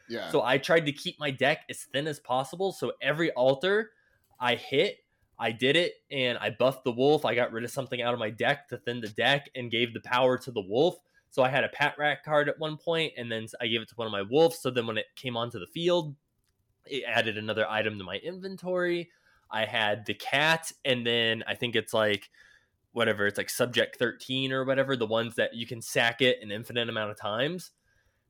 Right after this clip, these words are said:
Speaker 2: And so that was really good for getting the wolves out quick, 'cause I'm like, "Okay, cool." I'm like, "Turn one,"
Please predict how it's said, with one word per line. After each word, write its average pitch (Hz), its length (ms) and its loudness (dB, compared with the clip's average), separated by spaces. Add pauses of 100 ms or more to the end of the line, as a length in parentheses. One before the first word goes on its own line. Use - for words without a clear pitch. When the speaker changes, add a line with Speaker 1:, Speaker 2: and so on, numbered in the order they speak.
Speaker 2:
And 127 220 2
so 123 120 -4
that 123 200 4
was 127 160 -6
really 143 200 6
good 139 220 2
for 127 100 -2
getting 123 220 -2
the 113 80 0
wolves 120 300 -4
out 120 240 -2
quick, 160 360 0
'cause 117 120 -12
I'm 113 120 -6
like, 110 260 -4
"Okay, 139 260 -2
cool." 120 280 -2
I'm 107 80 -8
like, 101 160 -8
"Turn 151 280 -2
one," 165 360 4